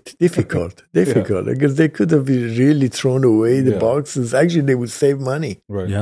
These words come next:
Speaker 3: yeah. And I'm not sure if you mentioned it, but ha-, were they already exporting these Game and
Speaker 1: No,
Speaker 3: Watches? No,
Speaker 1: no,
Speaker 3: so
Speaker 1: it
Speaker 3: you would have
Speaker 1: wasn't.
Speaker 3: been the first.
Speaker 1: Yeah, I will, I was the first
Speaker 3: You became
Speaker 1: one.
Speaker 3: the
Speaker 1: Well,
Speaker 3: first
Speaker 1: they
Speaker 3: one.
Speaker 1: tried to do that, I found out, three, four years before, and they failed.
Speaker 3: Hmm.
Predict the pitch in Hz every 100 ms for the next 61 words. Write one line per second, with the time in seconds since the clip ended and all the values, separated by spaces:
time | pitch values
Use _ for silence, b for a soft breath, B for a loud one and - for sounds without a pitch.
0 | 107 107 - 139 131 147 - 151 117 104
1 | 117 117 107 98 92 - 110 110 120 117
2 | 110 110 104 - 98 104 107 110 117 -
3 | - 104 110 120 117 107 95 113 104 101
4 | 110 107 110 107 104 104 95 - 120 104
5 | 90 107 113 110 107 98 - 107 107 101
6 | 104 - 107 104 - 101 131 135 143 180
7 | 202 - 131 123 135 156 156 - - 117
8 | 110 135 131 104 101 _ - 117 117 123
9 | 120 110 107 113 - _ _ _ _ -
10 | - 143 139 135 127 120 127 127 120 110
11 | - 120 135 117 107 104 - 113 95 -
12 | _ _ - 101 95